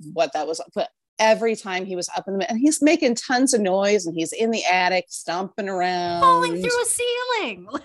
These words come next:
Speaker 2: Like
Speaker 1: Right? All of this is going on, or, like, his projector is, like, starting itself in the middle of the night, and somehow she never hears any of this. But she sure
Speaker 2: Yeah.
Speaker 1: is cranky in the morning.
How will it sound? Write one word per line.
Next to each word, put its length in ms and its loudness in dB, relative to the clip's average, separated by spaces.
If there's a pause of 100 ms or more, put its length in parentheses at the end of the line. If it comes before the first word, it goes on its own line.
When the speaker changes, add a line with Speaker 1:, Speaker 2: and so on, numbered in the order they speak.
Speaker 2:
Like 120 -10 (100)
Speaker 1:
Right? 560 4 (160)
All 240 6
of 140 -2
this 200 -4
is 140 -10
going 300 -6
on, 380 -6
or, 80 -8
like, 260 -4
his 180 -2
projector 680 -2
is, 180 -4
like, 200 -4
starting 420 -2
itself 520 0
in 80 -4
the 80 -2
middle 280 2
of 220 0
the 80 -6
night, 360 -2
and 180 -6
somehow 460 -2
she 260 -4
never 380 -2
hears 320 -2 (100)
any 200 -4
of 140 -4
this. 600 2 (500)
But 100 -4
she 120 0
sure 240 2
Speaker 2:
Yeah. 60 6
Speaker 1:
is 100 0
cranky 340 -2
in 80 -2
the 60 -8
morning. 520 -10